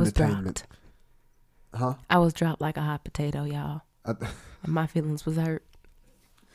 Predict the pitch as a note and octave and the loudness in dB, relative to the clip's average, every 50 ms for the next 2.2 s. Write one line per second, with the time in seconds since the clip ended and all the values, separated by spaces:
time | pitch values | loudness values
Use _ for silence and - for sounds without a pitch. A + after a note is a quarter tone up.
0 | - - - - - - - - - C#3 C#3 F#3 G#3 A3 G3 D#3+ - - - - | -20 -20 -20 -20 -20 -20 -20 -18 -16 -6 -2 0 4 6 6 4 4 0 -10 -20
1 | _ - - _ _ _ _ _ _ _ _ _ - C#3+ F3+ A#3 A#3 F#3 D#3 C#3+ | _ -20 -20 _ _ _ _ _ _ _ _ _ 8 10 12 12 12 12 10 10
2 | C#3 C3+ C3 - | 10 10 8 6